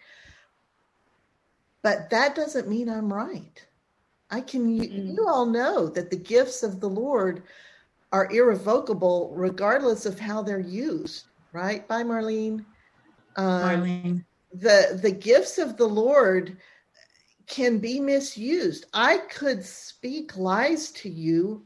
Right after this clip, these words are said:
Speaker 1: with <laughs> authority, you know?
Speaker 2: Hmm.
Speaker 1: Um, and so it's really, really important,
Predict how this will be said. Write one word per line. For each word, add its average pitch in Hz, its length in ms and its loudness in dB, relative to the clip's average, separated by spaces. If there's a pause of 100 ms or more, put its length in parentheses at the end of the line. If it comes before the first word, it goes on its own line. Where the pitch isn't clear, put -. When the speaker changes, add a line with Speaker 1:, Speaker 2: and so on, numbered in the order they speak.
(180)
Speaker 1:
with 240 180 2
<laughs> 262 80 4
authority, 220 960 -2 (460)
you 208 160 -4
know? 208 380 -4 (100)
Speaker 2:
Hmm. 202 240 -12 (360)
Speaker 1:
Um, 208 340 2 (140)
and 220 240 -2
so 220 460 4
it's 214 260 -2
really, 190 840 -4
really 220 480 0
important, 165 880 -4